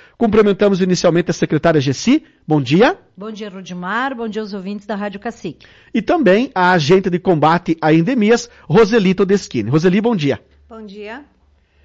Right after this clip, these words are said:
Speaker 1: Muito bem, e agora, Gessi, nos conte a importância e a necessidade de transformar essa campanha, que, como diz,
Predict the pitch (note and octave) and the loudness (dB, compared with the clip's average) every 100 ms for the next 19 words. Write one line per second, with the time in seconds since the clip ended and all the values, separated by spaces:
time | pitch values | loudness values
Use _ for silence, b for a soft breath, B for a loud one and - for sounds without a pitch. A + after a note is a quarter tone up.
0 | _ _ _ _ _ F4 F4 A#3+ D3 B2+ | _ _ _ _ _ 0 2 2 2 0
1 | - C4+ D4+ G#3 G#3 F3 C#3 D3 - E3+ | -2 0 2 4 6 6 2 -2 0 2
2 | B3 - D#4+ E4 D#4+ G3 G3 F#3 F#3 E3+ | 0 0 2 2 2 0 0 0 0 0
3 | - B3 E4 - E4+ A#3+ G3+ A3 C4 C4 | 0 0 -2 -4 0 0 0 -2 -2 -6
4 | - A3 G3 F#3 E3+ F#3+ D4 F4 - C4 | -6 -2 2 2 0 -4 -4 -4 0 0
5 | A3+ C4 - A#3+ C4+ C#4 - G#3 F3 A#2+ | 2 -2 -4 -4 -4 -2 4 4 4 0
6 | b b - - G#3+ A3+ E3+ A3 A3 - | b b -20 -2 0 2 2 2 2 -2